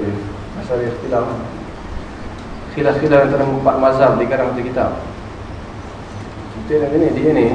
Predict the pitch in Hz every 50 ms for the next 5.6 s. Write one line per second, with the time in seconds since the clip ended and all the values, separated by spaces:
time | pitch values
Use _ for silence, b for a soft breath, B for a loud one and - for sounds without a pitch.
0 | - - - - - - - - - - - - - - - - 117 120 120 120
1 | 117 113 113 113 110 110 110 123 123 120 127 113 113 117 117 113 113 107 - -
2 | - - 117 123 - - - - - - - - - - - - 107 104 98 95
3 | - 110 120 123 123 117 113 120 117 113 113 113 113 110 110 113 113 110 110 110
4 | 107 107 104 98 98 - - 104 92 92 - 98 107 110 113 123 117 110 104 113
5 | 113 110 110 113 113 117 120 95 - 101 101